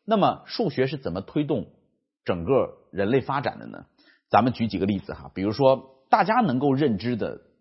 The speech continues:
给我们的价值观带来改变的人，比如说伽利略，对吧？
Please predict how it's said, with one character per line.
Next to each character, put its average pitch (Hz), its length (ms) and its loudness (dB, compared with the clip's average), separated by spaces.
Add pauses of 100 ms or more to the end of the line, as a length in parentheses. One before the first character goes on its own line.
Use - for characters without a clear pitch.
给 117 100 2
我 117 140 2
们 95 100 -4
的 117 80 2
价 110 240 -2
值 139 140 -8
观 196 180 4
带 208 160 2
来 98 140 0
改 - 220 -6
变 98 180 -4
的 85 80 -10
人， 64 240 -12
比 76 80 -14
如 76 80 -12
说 87 80 -12
伽 131 160 0
利 143 100 0
略， 170 220 2 (200)
对 95 80 -8
吧？ 87 180 -8